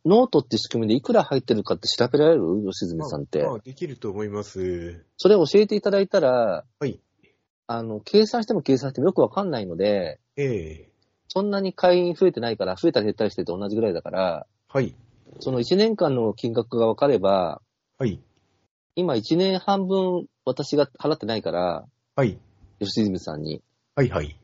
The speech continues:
Speaker 1: それを計算して振り込みますので。
Speaker 2: すいませんね。
Speaker 1: いやいや、なるべく早めに今年中とかでもいいので。
Speaker 2: はい。わかりました。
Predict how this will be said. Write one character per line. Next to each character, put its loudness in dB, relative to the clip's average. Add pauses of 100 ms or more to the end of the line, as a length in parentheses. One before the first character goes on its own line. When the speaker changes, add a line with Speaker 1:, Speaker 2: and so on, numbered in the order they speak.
(320)
Speaker 1:
そ 2
れ 6
を 4
計 2
算 -4
し -14
て 2
振 -4
り 2
込 -2
み 0
ま -2
す -8
の -4
で。 -2
Speaker 2:
す -4
い 4
ま 6
せ 6
ん 2
ね。 2 (560)
Speaker 1:
い 4
や 8
い 6
や、 2 (140)
な 0
る 2
べ 2
く -4
早 0
め -2
に -4
今 -16
年 -6
中 2
と -4
か -2
で -2
も -2
い -2
い -2
の -4
で。 0
Speaker 2:
は -4
い。 -12 (320)
わ -6
か 0
り 0
ま 0
し -8
た。 -4